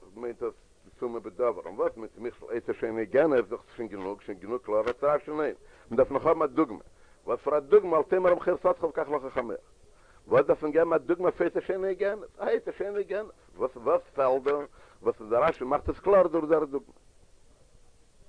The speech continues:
די שיינע נאך שווערער,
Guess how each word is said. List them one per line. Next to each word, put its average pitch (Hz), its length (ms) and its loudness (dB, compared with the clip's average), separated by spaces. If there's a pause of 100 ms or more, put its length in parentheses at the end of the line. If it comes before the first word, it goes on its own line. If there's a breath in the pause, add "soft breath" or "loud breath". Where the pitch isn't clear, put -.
(2750 soft breath)
די - 60 -20
שיינע 147 320 -2
נאך 123 280 0
שווערער, 120 720 2